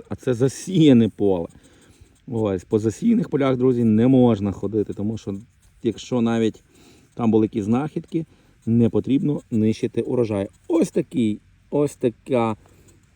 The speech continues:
амулетик, амулетик, засіяне поле, цікава штука. Перший раз я таку знаходжу. Я ще таких не знаходив, бачите, ну, дивіться, як гарно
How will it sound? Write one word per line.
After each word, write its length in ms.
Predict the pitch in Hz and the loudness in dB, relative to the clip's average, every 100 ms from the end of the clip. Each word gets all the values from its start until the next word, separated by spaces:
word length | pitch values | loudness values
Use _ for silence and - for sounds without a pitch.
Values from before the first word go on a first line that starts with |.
| _ _ _ - | _ _ _ -2
амулетик, 640 | 131 139 139 147 147 110 - | 2 4 6 4 2 -2 -4
амулетик, 540 | - 117 120 117 110 | -2 0 0 0 -4
засіяне 580 | 113 120 - 127 120 117 | -4 -4 -4 -2 0 0
поле, 560 | 107 151 135 123 107 95 - - | -2 2 6 6 4 0 -10 -6
цікава 520 | 143 - 113 104 101 | -6 0 2 2 0
штука. 520 | - 156 147 113 98 - | -2 -4 -2 -2 -4 -2
Перший 360 | 139 131 - 135 | -2 -2 -2 -4
раз 220 | 165 - | -4 -4
я 120 | 127 | -4
таку 260 | 113 - 107 | -4 -6 -6
знаходжу. 420 | 101 - 62 - _ - - - _ - - | -6 -4 -6 -6 _ -20 -20 -20 _ -20 -12
Я 220 | 120 120 | -2 0
ще 160 | 123 123 | 0 -4
таких 320 | 117 123 - | -4 -4 -2
не 160 | 127 135 | 2 2
знаходив, 540 | 220 - 131 120 110 | 0 -4 -2 0 0
бачите, 440 | 98 117 - - 113 | -2 -4 -4 -4 -2
ну, 260 | 131 127 | -2 -2
дивіться, 440 | 113 113 123 123 107 | -6 -6 -4 -2 -2
як 160 | 101 | -4
гарно 420 | 104 127 143 135 | -4 -4 -2 -6